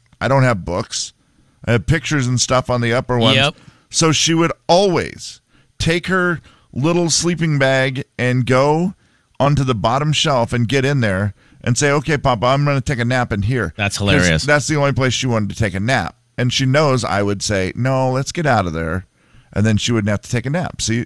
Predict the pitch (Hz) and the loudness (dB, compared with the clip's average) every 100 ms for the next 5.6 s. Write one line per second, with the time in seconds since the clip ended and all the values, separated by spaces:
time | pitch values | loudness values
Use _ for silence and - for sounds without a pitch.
0 | - 131 117 143 151 85 - - - - | -2 -2 0 -2 -4 -4 -8 -18 -14 -6
1 | 170 - 220 175 214 220 156 113 143 160 | 0 2 4 4 6 4 0 -2 -2 0
2 | 156 156 139 120 - - 123 135 147 156 | 0 0 -2 -6 -8 -4 -2 0 0 0
3 | 139 147 - 123 135 139 220 254 - - | -2 -2 0 0 0 -2 -2 -2 -2 -2
4 | 95 92 - 143 156 170 180 208 190 170 | -2 -4 -2 0 0 -2 -2 -2 -2 -4
5 | 95 110 156 175 180 180 | -4 -6 -6 -6 -6 -8